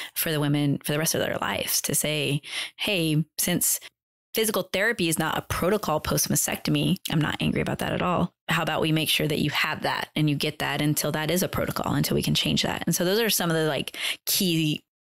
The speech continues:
standards of, of care that we wanna change. Um, and we're far from that. That's kind of almost secondary. Like, the improve the quality of life is our priority right now, which I think you move your body, you can f-, start feeling better. If you haven't read Untamed, it's a great book.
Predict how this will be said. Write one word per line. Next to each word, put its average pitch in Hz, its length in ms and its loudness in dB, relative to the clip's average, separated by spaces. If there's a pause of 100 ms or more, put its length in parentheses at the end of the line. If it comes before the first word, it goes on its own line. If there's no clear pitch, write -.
(240)
standards 160 460 0
of, 151 120 -2 (140)
of 156 160 -2
care 151 280 0
that 160 100 0
we 143 60 0
wanna 147 200 2
change. - 560 2 (380)
Um, 151 240 -2
and 226 200 0
we're 269 100 2
far 180 280 0
from 196 200 0
that. 190 240 -2
That's - 180 -4
kind 170 180 -2
of 165 80 0
almost 156 220 2
secondary. 170 520 0
Like, 160 280 -2
the 151 80 0
improve 151 300 0
the 147 60 2
quality 147 340 -2
of 131 100 -2
life 147 260 -2
is 160 80 0
our 170 120 -2
priority 151 400 0
right 160 120 0
now, 175 160 0
which 165 140 0
I 180 60 -4
think 151 240 -2
you 165 120 2
move 165 160 2
your 139 120 0
body, 151 240 0
you 165 100 2
can - 340 -4 (140)
f-, - 100 -2
start - 260 0
feeling 147 240 2
better. 185 300 0 (140)
If - 160 -2
you 175 60 0
haven't 175 200 0
read 151 300 0
Untamed, 147 580 2
it's - 140 -4
a - 100 -4 (100)
great 147 280 0
book. - 360 -2